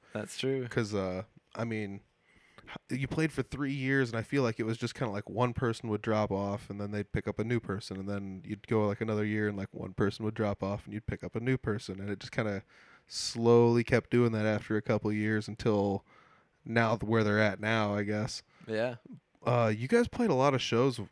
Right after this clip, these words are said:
Speaker 2: with Riddled with Class. I remember seeing you play with them a handful of times.
Speaker 1: Yeah,
Speaker 2: Uh,
Speaker 1: no, we definitely stayed busy with Riddled with Class. I mean,
Speaker 2: Yeah, dude.
Speaker 1: that's what you get when, when you're an all-cover band.
Speaker 2: Yeah.
Speaker 1: You stay busy, but you're not putting any of your,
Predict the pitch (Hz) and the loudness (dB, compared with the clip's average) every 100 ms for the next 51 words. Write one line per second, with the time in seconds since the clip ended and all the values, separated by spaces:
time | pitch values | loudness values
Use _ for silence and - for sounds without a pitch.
0 | _ - 98 - 113 98 95 - 107 95 | _ -10 -8 -2 0 0 -4 -4 -4 -2
1 | 85 101 147 147 127 123 113 113 - 110 | -2 0 2 2 0 -2 -4 -4 0 0
2 | 101 95 85 107 117 110 87 82 98 87 | 0 -6 -4 -4 -4 -4 -6 -6 -8 -8
3 | 87 92 - 113 117 98 104 95 117 110 | -10 -12 -8 -2 0 0 0 -2 -6 -8
4 | 113 123 123 127 123 110 - 120 110 104 | -6 -4 -2 -2 -4 -6 -2 0 0 -4
5 | 95 117 117 104 98 101 101 107 101 101 | 0 2 2 2 0 -2 -2 -2 -2 -6
6 | - 95 92 113 110 117 117 110 104 107 | -2 0 0 -4 -4 0 0 0 0 0
7 | 135 175 170 135 117 123 127 - 120 113 | -2 -4 -4 -4 0 2 0 -2 -4 -4
8 | 104 - 117 117 110 107 110 117 - - | -8 -8 -4 -2 0 0 0 0 -2 -2
9 | 117 131 127 120 123 127 131 151 123 117 | 0 0 2 2 2 -2 -6 -4 2 2
10 | - 120 113 - 214 196 143 147 110 107 | 2 -2 -2 -2 0 2 4 4 4 0
11 | 107 117 123 139 135 110 135 117 113 113 | 0 0 -2 -2 -2 0 0 0 -2 -2
12 | 110 117 120 | 0 0 -2